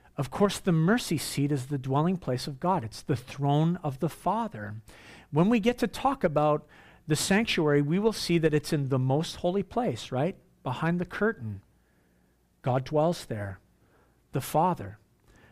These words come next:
Of course, the table of showbread, we see the, the bread of life that is placed on there.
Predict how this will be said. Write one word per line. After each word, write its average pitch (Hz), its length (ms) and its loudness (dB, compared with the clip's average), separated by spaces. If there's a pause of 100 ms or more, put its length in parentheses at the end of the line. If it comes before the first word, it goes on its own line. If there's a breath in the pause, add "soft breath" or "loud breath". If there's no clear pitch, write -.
(120)
Of - 140 -4
course, 190 280 2
the 180 120 -2
table 185 420 2
of 170 100 2
showbread, 196 520 2
we 156 160 0
see 190 200 0
the, 156 200 2 (160)
the 147 60 -2
bread 147 340 2
of 131 120 -2
life 143 560 2
that 143 120 0
is 131 120 -2
placed - 440 0
on 175 180 0
there. 175 360 2